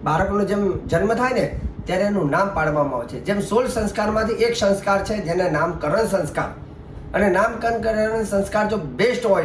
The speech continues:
નામ બાળકનું તમે શ્રેષ્ઠ રાખો તો યથા નામ તથા ગુણઃ, જેવું નામ છે તેવા જ ગુણો એના જીવનમાં એને પ્રાપ્ત થાય છે. અને હંમેશા આપણે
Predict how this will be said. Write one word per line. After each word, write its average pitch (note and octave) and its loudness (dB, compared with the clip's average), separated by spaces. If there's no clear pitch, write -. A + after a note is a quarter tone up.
નામ G3 2
બાળકનું G3+ 0
તમે A3 -2
શ્રેષ્ઠ G#3+ 0
રાખો G3 -2
તો G#3 0
યથા F#3 2
નામ G#3+ 2
તથા A3+ 0
ગુણઃ, G#3+ 2
જેવું A#3 4
નામ G#3+ 2
છે D#3+ -2
તેવા F#3+ 2
જ G3+ 0
ગુણો F3+ 2
એના F#3+ 6
જીવનમાં D#3 0
એને D3 2
પ્રાપ્ત C#3 -4
થાય - -10
છે. C#3 -6
અને E3 -2
હંમેશા A3+ 2
આપણે F#3+ 0